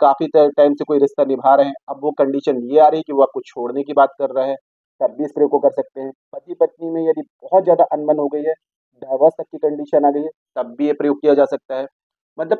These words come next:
तमाम प्रकार की तकलीफें अगर रिश्तों से संबंधित है, तो ये प्रयोग जो है hundred percent work करता है और एक ही बार में आपको इसका result मिलेगा।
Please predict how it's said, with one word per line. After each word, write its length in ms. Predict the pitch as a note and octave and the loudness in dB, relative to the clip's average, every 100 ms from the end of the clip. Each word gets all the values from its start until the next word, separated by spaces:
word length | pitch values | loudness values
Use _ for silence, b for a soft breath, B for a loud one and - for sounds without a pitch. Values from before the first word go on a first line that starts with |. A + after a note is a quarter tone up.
| - | 0
तमाम 280 | D#3+ F3 | 2 0
प्रकार 280 | G3+ F#3 E3+ | 0 0 0
की 80 | E3+ | 0
तकलीफें 420 | - D3 D3+ D3 | -4 -4 -4 -4
अगर 140 | E3 D#3 | -2 -2
रिश्तों 320 | C#3 - F#3 | -6 -4 -6
से 100 | - | -4
संबंधित 520 | D3+ C3 B2+ B2 B2 | -4 -4 -4 -4 -4
है, 100 | G#2+ | -6
तो 320 | - _ - | -10 _ -12
ये 220 | C#3+ C3 | -10 -6
प्रयोग 260 | F3 E3+ E3 | -4 -2 -4
जो 160 | D3 D3 | -2 -4
है 100 | D#3 - _ | -4 -6 _
hundred 280 | C3 D3+ E3+ _ - | -10 -6 -6 _ -12
percent 320 | C#3+ E3+ D#3 | -6 -6 -2
work 120 | C#3+ - | -4 0
करता 220 | F#3 F3 | -2 0
है 60 | D#3 | -2
और 120 | D#3+ - | -2 -8
एक 120 | D3+ D3 | -16 -14
ही 40 | D#3+ C3 | -6 2
बार 200 | B2 C3+ | 2 2
में 80 | |
आपको 180 | C#3 - | -2 -2
इसका 180 | - - | -8 -8
result 260 | B2+ A#2+ A#2 | -4 -4 -4
मिलेगा। 340 | A2+ G#2+ G#2 | -10 -10 -8